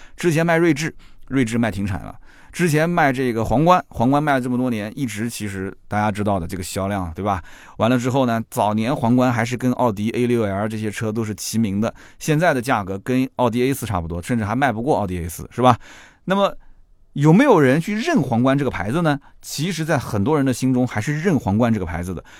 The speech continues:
甚至于我听说现在在一汽丰田的店里面，还有人是开着皇冠过来去置换皇冠的。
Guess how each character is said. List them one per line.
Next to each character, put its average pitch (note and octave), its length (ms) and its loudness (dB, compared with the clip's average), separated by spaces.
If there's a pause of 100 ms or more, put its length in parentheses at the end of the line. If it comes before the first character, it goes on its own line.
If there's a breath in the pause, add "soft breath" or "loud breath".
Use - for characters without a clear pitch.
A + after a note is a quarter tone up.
(100)
甚 A3+ 240 4
至 C3+ 100 2
于 G#2+ 140 2
我 G#2+ 200 0
听 C3 180 0
说 C3+ 260 0 (220 loud breath)
现 D3 200 -2
在 C#3 260 0 (380)
在 B2+ 180 -2
一 - 80 -6
汽 D3 120 -4
丰 B2 120 2
田 A2 120 4
的 A2 80 0
店 G#2+ 180 0
里 F2+ 40 -2
面， A#1+ 280 -8
还 - 240 0
有 C3 100 2
人 F#2+ 260 0
是 G#2+ 220 -8
开 A#2+ 380 -2
着 G#2+ 220 -4
皇 F2 280 -4
冠 F#2+ 240 -4
过 F#2+ 160 -6
来 F2+ 200 -8 (280 soft breath)
去 G2+ 160 -8
置 - 180 -6
换 G#2 180 -2
皇 E2 140 -2
冠 E2+ 160 -2
的。 - 100 -10